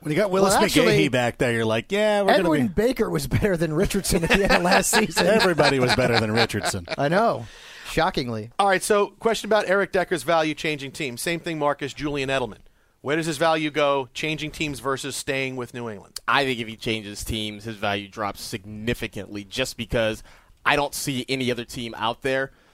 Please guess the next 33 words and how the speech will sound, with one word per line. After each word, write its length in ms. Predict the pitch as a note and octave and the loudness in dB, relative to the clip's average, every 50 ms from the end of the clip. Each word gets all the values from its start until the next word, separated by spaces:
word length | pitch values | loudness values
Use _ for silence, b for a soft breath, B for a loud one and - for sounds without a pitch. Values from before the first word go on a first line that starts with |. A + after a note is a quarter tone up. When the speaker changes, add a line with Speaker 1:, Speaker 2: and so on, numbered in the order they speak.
| b b | b b
Speaker 4:
that's 180 | - G#2+ G2 - | -6 -6 -6 -8
poised 420 | - - C3 B2 A#2+ A2+ - - - | -10 -8 -6 -4 -4 -4 -6 -8 -10
to 60 | C3+ | -10
get 280 | G2 F#2 A#2 B2 - G#2+ | -8 -6 -8 -8 -8 -10
Julian 320 | G#2+ A#2+ A#2 A2+ A2 G#2+ | -12 -12 -10 -8 -6 -6
Edelman 300 | A2 A2 G#2+ G#2+ G#2+ G#2 | -4 -6 -6 -6 -8 -10
a 40 | G#2 | -10
hundred 320 | - A2+ A2 G#2+ G2+ - | -10 -12 -14 -14 -18 -14
catches. 440 | - - G2+ F#2+ - E2 C#2 - _ _ _ _ _ _ - | -10 -10 -10 -10 -12 -16 -20 -20 _ _ _ _ _ _ -10
I, 100 | G2+ - - | -10 -6 -6
I 100 | C3 - - | -8 -8 -8
just 400 | - A#2 B2 A#2+ - - A#2 G#2 - | -10 -12 -10 -10 -10 -14 -18 -10 -6
don't. 280 | C#3 A#2+ G#2 G#2+ - - | -6 -4 -4 -6 -8 -10
I, 140 | - G2+ - | -10 -10 -8
you 160 | - C3 B2 | -6 -6 -4
know, 120 | A2 G2+ | -4 -4
I, 140 | - G2+ - - - - _ _ | -4 -4 -6 -6 -10 -16 _ _
maybe 720 | C3+ B2 A#2 B2+ B2+ C3+ D3 D#3 D3+ D3+ D3+ D3+ D3+ C#3+ b b b b b b b - | -20 -20 -14 -6 -4 -2 0 0 0 0 0 -2 -2 -4 b b b b b b b -4
as, 380 | A2+ B2 B2+ A#2+ G#2+ G2 - | -2 -2 -2 -2 -4 -8 -8
uh, 20 | G2+ | -6
if 480 | B2 B2 B2 A2+ A#2 A2+ - - - - | -4 -4 -4 -6 -10 -10 -10 -8 -6 -4
I 120 | B2 A#2+ | -4 -4
can 160 | - C3 A#2 | -4 -6 -8
borrow 320 | F#2+ G#2+ A#2+ A#2+ B2 A#2 A2+ | -6 -4 -4 -2 -2 -4 -6
from 200 | - - A#2+ A2+ | -6 -8 -8 -6
Elliot 280 | A2+ A#2 A#2 A2+ G#2+ | -4 -4 -4 -4 -4
Harrison, 360 | A2+ A#2 A#2 A2+ A2+ - B2 A2 | -4 -2 -4 -4 -4 -6 -8 -8
if 80 | G#2+ | -8
he's 180 | A#2+ B2 A#2+ G#2+ | -8 -8 -8 -8
running 280 | A2+ A#2+ A#2 A2+ A2 A2 | -6 -8 -6 -8 -8 -6
none 220 | A#2 A2+ A#2+ A#2+ | -6 -6 -6 -4
yard 220 | A#2+ A#2 A#2 A2+ A2 | -4 -4 -2 -2 -2
outs 380 | A2+ A#2 B2 B2 - - - | -2 -2 -2 -4 -6 -12 -16